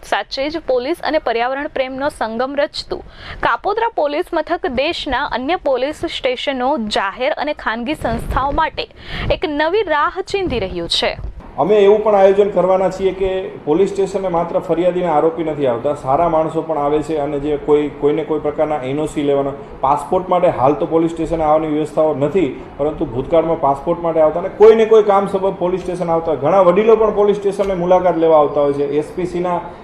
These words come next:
Speaker 2: બાળકો, કેડેટોને પણ અમે બોલાવતા હોઈએ છીએ પોલીસ સ્ટેશનની વિઝિટ કરવા માટે.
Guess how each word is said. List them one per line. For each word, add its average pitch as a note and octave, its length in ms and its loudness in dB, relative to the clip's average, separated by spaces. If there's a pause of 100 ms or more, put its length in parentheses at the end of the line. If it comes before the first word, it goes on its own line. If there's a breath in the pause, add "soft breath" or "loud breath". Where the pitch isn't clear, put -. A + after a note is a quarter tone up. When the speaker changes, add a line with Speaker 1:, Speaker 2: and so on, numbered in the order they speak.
(100)
Speaker 2:
બાળકો, D#3+ 420 4
કેડેટોને F3+ 580 0
પણ E3+ 180 0
અમે E3+ 160 0
બોલાવતા E3 420 4
હોઈએ D#3+ 140 4
છીએ D3 120 -6
પોલીસ D3 200 0
સ્ટેશનની D3+ 400 -6
વિઝિટ C3+ 340 -4
કરવા C3+ 200 0
માટે. C3 220 -4